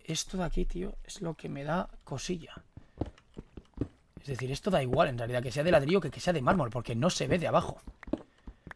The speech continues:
¿Sabéis lo que os quiero decir? Es decir, es, es, es indiferente. Cuidado aquí el agua. Ahí está,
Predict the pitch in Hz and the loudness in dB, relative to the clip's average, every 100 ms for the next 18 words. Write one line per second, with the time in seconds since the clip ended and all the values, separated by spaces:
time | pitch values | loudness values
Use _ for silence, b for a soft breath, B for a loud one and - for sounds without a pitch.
0 | - - 175 170 160 165 185 - - - | -4 4 6 6 8 8 6 4 -2 -4
1 | 120 131 - - - - - - 196 185 | -2 -2 -2 -4 -6 -8 -4 -2 2 2
2 | 131 185 202 - - - - _ - - | 4 0 0 -6 -6 -6 -6 _ -20 -20
3 | - - - - - - 143 151 139 165 | -16 -18 -8 -8 -8 -14 -4 -2 -2 0
4 | 151 190 - _ - - - - - - | 0 0 -4 _ -20 -20 -16 -16 -18 -20
5 | - - 131 120 - - | -16 -6 -6 -6 -10 -14